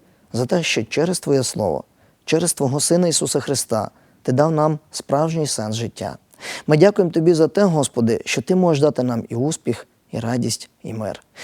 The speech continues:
І ми просимо вибачення за те, що в наших днях, в нашому житті були такі моменти, коли ми шукали успіх, щастя і мир без Тебе. Прости нас. І сьогодні благослови нас разом з нашими глядачами. В ім'я Твого Сина Ісуса просимо.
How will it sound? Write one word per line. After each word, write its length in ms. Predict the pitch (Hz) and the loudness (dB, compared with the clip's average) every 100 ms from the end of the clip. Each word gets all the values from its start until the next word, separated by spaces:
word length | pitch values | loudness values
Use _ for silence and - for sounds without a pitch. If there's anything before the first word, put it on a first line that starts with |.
| - | 0
І 40 | 160 | 2
ми 100 | 196 | 6
просимо 340 | 226 220 220 | 4 6 6
вибачення 520 | 220 208 180 139 131 | 8 6 6 2 0
за 140 | 120 135 | 0 0
те, 240 | 190 196 | 2 2
що 220 | - - | 0 -2
в 60 | 123 | 0
наших 560 | 135 170 - 127 - _ _ _ _ _ _ _ _ | 0 0 -2 -2 -6 _ _ _ _ _ _ _ _
днях, 480 | - 117 139 170 - - | -4 0 2 2 0 -4
в 40 | |
нашому 320 | 127 - 135 | -2 0 -2
житті 440 | 131 151 - 214 202 - - | 0 -2 2 4 4 -2 2
були 200 | 175 233 | 4 6
такі 220 | 208 220 | 4 6
моменти, 500 | 190 180 220 - 156 | 6 6 6 4 2
коли 280 | - 143 147 | 2 2 4
ми 200 | 170 185 | 2 0
шукали 400 | 139 143 165 147 | 0 2 4 4
успіх, 440 | 170 190 - 131 | 2 0 -2 -4
щастя 360 | - 156 151 120 | -2 -2 -2 -2
і 20 | |
мир 200 | 120 113 | 0 0
без 220 | 110 117 | -2 -4
Тебе. 300 | - 95 - - - | -6 -8 -8 -16 -6
Прости 380 | 156 156 - 80 | -2 -2 -4 -8
нас. 220 | 52 - - - - | -8 -12 -14 -8 0
І 60 | |
сьогодні 420 | 151 208 233 185 | 6 8 8 6
благослови 540 | 175 156 165 - 208 220 | 4 4 4 4 6 6
нас 400 | 139 156 190 - _ _ - | 4 2 0 -4 _ _ -4
разом 260 | 113 113 | -2 0
з 40 | 117 | -2
нашими 300 | 190 160 139 | -2 -2 -2
глядачами. 640 | 131 120 - 107 104 110 _ _ - | -2 -2 -4 -4 -6 -8 _ _ -6
В 60 | |
ім'я 300 | 117 117 135 | -4 -2 -2
Твого 240 | 170 170 160 | 0 0 0
Сина 280 | - 135 | -2 0
Ісуса 380 | 123 - 113 113 | 0 0 -2 -4
просимо. 500 | 110 113 110 143 143 | -4 -4 -2 -2 -4